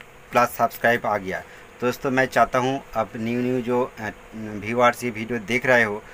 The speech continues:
और पुराना टेक्नीशियन जो ये वीडियो देख रहे हो, तो दोस्तों, तुरंत वो चैनल को अभी सब्सक्राइब करके रखिए। जब, अ, वन, अ, वन थाउजेंड का ऊपर सब्सक्राइबर आ जाएगा, मैं वो चैनल के अंदर कंटिन्यू वीडियो अपलोड करने के लिए कोशिश करूँगा,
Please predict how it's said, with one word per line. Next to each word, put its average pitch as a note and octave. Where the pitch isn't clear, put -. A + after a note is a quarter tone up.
और G#2
पुराना A#2
टेक्नीशियन A#2+
जो B2
ये B2
वीडियो A#2
देख A#2+
रहे B2+
हो, A2+
तो A#2+
दोस्तों, D3
तुरंत C#3+
वो C#3
चैनल A#2+
को D#3+
अभी B2
सब्सक्राइब B2+
करके A2+
रखिए। F#2
जब, C3
अ, A#2+
वन, C3
अ, B2
वन B2+
थाउजेंड C3
का C#3
ऊपर B2+
सब्सक्राइबर A#2+
आ A#2+
जाएगा, B2
मैं A#2
वो B2+
चैनल B2
के C3
अंदर B2+
कंटिन्यू A#2
वीडियो A#2
अपलोड G#2+
करने G#2+
के -
लिए C#3
कोशिश G2+
करूँगा, F2